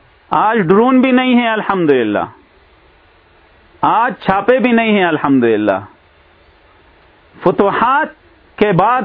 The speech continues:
آپ لوگ معسکر میں موجود ہیں۔ اسلامی عمارت کی سرزمین پر بیٹھ کر آپ جنگی تربیت حاصل کر رہے ہیں۔ آپ کا امیر المومنین موجود ہے، اللہ اکبر۔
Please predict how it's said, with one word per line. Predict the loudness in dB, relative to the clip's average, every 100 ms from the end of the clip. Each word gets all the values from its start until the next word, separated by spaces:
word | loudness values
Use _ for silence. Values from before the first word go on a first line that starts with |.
| -2
آپ | -2 0
لوگ | 0 2
معسکر | 2 0 -2 0
میں | 2 2
موجود | 2 2 0 0
ہیں۔ | -2 -4 -10 _ _ _ _ _ _ _ -4
اسلامی | -4 2 0 4 2 4 2
عمارت | 2 0 -2 -6 -6
کی | -4
سرزمین | 0 0 2 2 2 2 2
پر | 0 0
بیٹھ | 0 -2 -2
کر | 0 0
آپ | 0 0 -2 -6 -18 -20 _ _ _ _ _ _ -4
جنگی | 0 2 2
تربیت | 2 2 2 0
حاصل | -2 -2 0
کر | 2 2
رہے | 0 -2 -4
ہیں۔ | -6 -14 _ _ -20 _ _ _ _ -20 -8 -2
آپ | -2 -2 -2
کا | 0
امیر | 2 2 2
المومنین | 2 2 2 2 2 0
موجود | 0 0 0 0
ہے، | 0
اللہ | 0 0
اکبر۔ | 0 -2 -4 -4 -4